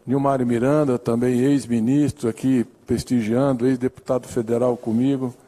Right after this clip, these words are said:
É, um jovem deputado, quando nós chegamos à Câmara em mil novecentos e noventa, e continua aí na luta com muita garra. E depois a gente vai anunciando mais alguns participantes.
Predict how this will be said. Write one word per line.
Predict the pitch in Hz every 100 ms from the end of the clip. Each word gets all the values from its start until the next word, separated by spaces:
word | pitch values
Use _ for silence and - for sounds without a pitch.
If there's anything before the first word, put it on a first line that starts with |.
| - - - - - -
É, | 123 113 107 104 -
um | 131
jovem | 117 156 170 143
deputado, | 127 127 127 135 151 143
quando | 120 123
nós | 123 123
chegamos | 127 117 127 117
à | 113
Câmara | - 123 117
em | 117
mil | 113
novecentos | 113 - 110 107
e |
noventa, | 104 117 139 143 151 - - - - -
e | 123
continua | - 131 - 131 135 127
aí | 135
na | 127
luta | 120 131 139 131 117 - - - - -
com | 117
muita | 120 135 135
garra. | 104 107 87 - - - - - -
E |
depois | 123 - 165 151
a |
gente | 139 143 143 135 131 113 120 - - - - - -
vai | 127 135
anunciando | 131 - 135 127
mais | 123 131 117
alguns | 113 123
participantes. | - 123 - 127 - 90 - -